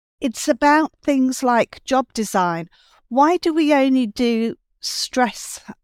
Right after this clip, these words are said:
risk assessments when people have been off work and start coming back?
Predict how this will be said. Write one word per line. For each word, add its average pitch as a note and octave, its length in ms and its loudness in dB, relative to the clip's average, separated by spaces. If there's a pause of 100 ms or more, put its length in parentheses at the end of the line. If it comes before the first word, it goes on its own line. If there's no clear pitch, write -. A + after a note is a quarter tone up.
(120)
risk - 260 -4
assessments - 760 -6
when B3 180 -2
people C4 260 -4
have A3+ 120 -6
been B3 180 -2
off - 180 -4
work A3 280 0
and A#3+ 100 -6
start - 300 -2
coming A3+ 280 -4
back? G#3+ 480 -2